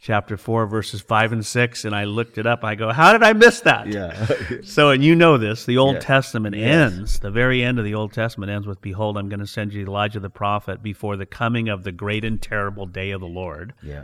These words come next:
Speaker 1: Talking about the coming of Christ, you know, what we would call the end of this age and beginning of the age to come. And you think, and I would think as an evangelist, I'm like you, like,
Speaker 2: Yeah.
Speaker 1: I, you know, I wanna see people
Speaker 2: <laughs>
Speaker 1: saved. I'm
Speaker 2: Yeah.
Speaker 1: thinking,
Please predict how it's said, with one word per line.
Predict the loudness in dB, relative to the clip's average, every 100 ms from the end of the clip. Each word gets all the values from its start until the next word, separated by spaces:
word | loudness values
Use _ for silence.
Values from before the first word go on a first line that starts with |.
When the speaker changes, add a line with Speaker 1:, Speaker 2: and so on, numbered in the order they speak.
| -8
Speaker 1:
Talking | -6 -4
about | -6 -6
the | -4
coming | -2 -4 -4 -6
of | -12
Christ, | -12 -8 -6 -8 -10
you |
know, | -12
what | -10 -10
we |
would | -10 -8
call | -8
the | -8 -8
end | -8
of | -10
this | -12 -10
age | -8 -8 -8
and | -12 -12 -14 -14 -14 -10
beginning | -4 -2 -2
of | -2
the | -4
age | -6 -8
to |
come. | 0 0
And | 0
you | -4
think, | 0 0 0
and | 0
I | 2
would | 2 2
think | -4 -4
as | -6 -6
an |
evangelist, | -4 0 0 0 -6
I'm | -6
like | -6 -4
you, | -4
like, | -2 -4
Speaker 2:
Yeah. | -6 -6
Speaker 1:
I, |
you | -4
know, | -4 -4 -8 -14 -8
I | -4
wanna | -4
see | -6 -6
people | -6 -6 -4
Speaker 2:
<laughs> | -2
Speaker 1:
saved. | 0 0
I'm | -2
Speaker 2:
Yeah. |
Speaker 1:
thinking, | -2 -4 -6